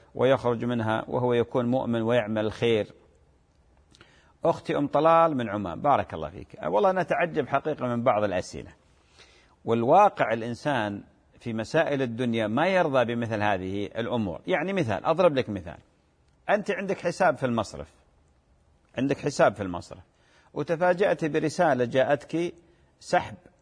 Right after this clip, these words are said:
من المبلغ مثلا ريال عماني أو خمس ريالات، تسكتين؟ لا والله ما تسكتين، والله لا تقيمين الدنيا، وتروحين تحاسبين البنك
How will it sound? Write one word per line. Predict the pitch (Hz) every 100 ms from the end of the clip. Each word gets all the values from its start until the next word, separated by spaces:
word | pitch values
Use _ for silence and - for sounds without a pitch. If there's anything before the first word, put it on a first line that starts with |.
| _ -
من | 120
المبلغ | 120 123 156 160 175 - - _ _ -
مثلا | 185 147 147 143 - -
ريال | 147 175 147 113
عماني | 123 110 78 - - _ _ _ _ -
أو | 147
خمس | 165 151 139
ريالات، | 131 117 90 - - _ _ _ _ _ _ _ -
تسكتين؟ | 120 - 131 156 180 226 - -
لا | 90
والله | 92 113 131
ما | 131 151
تسكتين، | 156 - 139 131 - _ _ _ _ _ _ -
والله | 95 107
لا | 123 123
تقيمين | 139 127 139 143 143
الدنيا، | 131 151 139 92 - - _ _ _ -
وتروحين | 104 117 107 147
تحاسبين | 139 143 143 147 151
البنك | 147 143 151 113 -